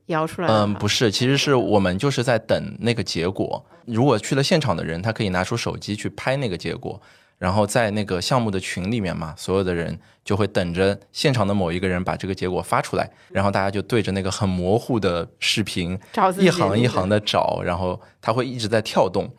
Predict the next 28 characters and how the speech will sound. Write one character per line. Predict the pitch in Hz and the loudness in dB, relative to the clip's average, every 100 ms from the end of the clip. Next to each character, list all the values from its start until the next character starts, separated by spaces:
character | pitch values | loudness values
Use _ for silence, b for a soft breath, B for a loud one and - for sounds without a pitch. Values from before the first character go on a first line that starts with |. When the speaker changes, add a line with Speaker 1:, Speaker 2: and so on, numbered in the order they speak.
| b - | b -2
Speaker 2:
找 | 101 | 2
到 | 95 143 | 4 4
的 | 104 | 2
人 | 90 90 | 0 -4
就 | 101 | -4
欢 | 92 113 | 0 0
欣 | 110 117 | 0 0
鼓 | 110 90 | 0 0
舞 | 92 | 0
在 | 92 | -2
群 | 90 | -2
里 | 95 | -4
面 | 87 | -4
发 | 87 95 | -2 -2
红 | 92 90 | -2 0
包， | 95 95 101 b b b b | 4 4 0 b b b b
然 | 92 | 0
后 | 92 | 4
摇 | 95 | 4
到 | 95 113 104 | 6 8 6
后 | - - | 2 2
面 | 151 107 | 2 2
的 | 90 | 0
人 | 82 82 | -2 -4
呢， | 87 | -4
他 | - | -4
就 | - 90 | -4 -2
会 | 92 87 87 | 0 0 -4